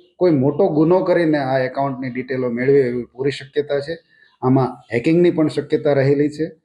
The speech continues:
આમાંથી ઘણા બધા એકાઉન્ટો જે છે, એ ગેરકાયદેસર પ્રવૃત્તિઓમાં સંડોવાયેલા હોવાની પણ શક્યતા છે. અને આખા જ બનાવની ઇન્ટરનેશનલ રેમિફિકેશન્સ પણ હોય એવી પૂરી શક્યતા જણાતા આ બાબતે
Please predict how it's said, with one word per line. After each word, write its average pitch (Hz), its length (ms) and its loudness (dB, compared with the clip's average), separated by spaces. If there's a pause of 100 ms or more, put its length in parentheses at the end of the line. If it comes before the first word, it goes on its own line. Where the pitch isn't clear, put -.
(380)
આમાંથી 131 840 0
ઘણા 139 240 0
બધા 135 260 2
એકાઉન્ટો 135 540 0
જે 131 200 2
છે, 131 180 -4
એ 113 220 -4
ગેરકાયદેસર 123 640 0
પ્રવૃત્તિઓમાં 135 640 -2
સંડોવાયેલા 131 720 -2 (240)
હોવાની 131 240 2
પણ 143 160 -2
શક્યતા 147 500 0
છે. 147 180 -4 (400)
અને 156 220 0
આખા 143 460 -2
જ 202 100 -2
બનાવની 160 600 0 (400)
ઇન્ટરનેશનલ 185 580 0
રેમિફિકેશન્સ 151 800 0
પણ 139 120 -4
હોય 131 300 2 (160)
એવી 135 140 0
પૂરી 139 240 0
શક્યતા 135 480 -6
જણાતા 139 640 -2 (260)
આ 127 80 -2
બાબતે 127 680 0